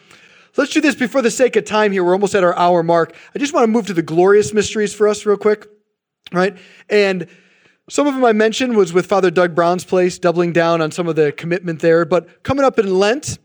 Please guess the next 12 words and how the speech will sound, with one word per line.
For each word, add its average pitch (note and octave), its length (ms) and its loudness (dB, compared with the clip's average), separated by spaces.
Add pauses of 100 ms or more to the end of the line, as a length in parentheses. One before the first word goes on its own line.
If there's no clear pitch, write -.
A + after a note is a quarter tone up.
(180)
we're A#3 180 2
inviting G#3 360 0
his G#3+ 320 -6
parishioners B3 840 -4 (280)
to G#3 120 -4
join A3 320 2
us A3 160 0
on F#3 160 0
Monday G3+ 300 2
night F#3 240 0
evening E3+ 280 -6
prayer. B2 300 -12